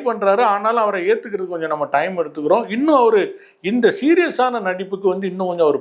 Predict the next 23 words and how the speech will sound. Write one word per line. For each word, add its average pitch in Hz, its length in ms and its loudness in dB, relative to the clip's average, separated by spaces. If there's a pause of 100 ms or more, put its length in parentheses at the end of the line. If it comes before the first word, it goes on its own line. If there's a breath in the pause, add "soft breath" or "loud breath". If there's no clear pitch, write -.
பயிற்சி 202 280 0 (100)
எடுக்கணும்னு 190 480 -2
தான் 175 140 -6
சொல்லணும். 170 280 -2
ஏன்னா 214 140 0 (400 loud breath)
நிறைய 254 300 4 (140)
இடங்கள்ல 196 320 2 (100)
உணர்வுகளை 240 400 0 (120)
காட்ட 196 240 -2 (100)
வேண்டிய 170 260 0
இடங்கள்ல 170 300 -2
அவர் 147 160 -6
சும்மாவே 196 340 2 (100)
நிக்கிறாரு. 156 540 0 (400 soft breath)
அதனால 190 240 4 (100)
இன்னும் 277 300 0
கொஞ்சம் 190 320 0
பயிற்சி 180 120 4 (220)
எடுத்து 170 280 0
அவர் 160 120 2 (140)
தன்னை 151 220 -4 (480)
தேத்திக்கிட்டார்னா, 170 800 2 (220)
அடுத்தடுத்த 220 440 2